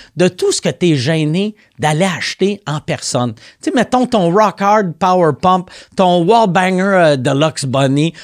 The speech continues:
ton Clitty Twister, ta bouteille de Wet Uranus. C'est gênant acheter une bouteille de Wet Uranus en personne. Sur Internet, il y a aucune gêne. Aucune gêne.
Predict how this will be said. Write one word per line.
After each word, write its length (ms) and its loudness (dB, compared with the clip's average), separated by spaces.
ton 220 2
Clitty 500 -2
Twister, 560 -4
ta 160 0
bouteille 540 0
de 100 0
Wet 400 0
Uranus. 800 0
C'est 320 0
gênant 680 0
acheter 420 -2
une 160 0
bouteille 340 0
de 100 -2
Wet 360 -2
Uranus 760 0
en 180 0
personne. 540 -2
Sur 140 0
Internet, 680 0
il 60 -6
y 60 0
a 60 2
aucune 520 0
gêne. 320 -2
Aucune 540 2
gêne. 540 0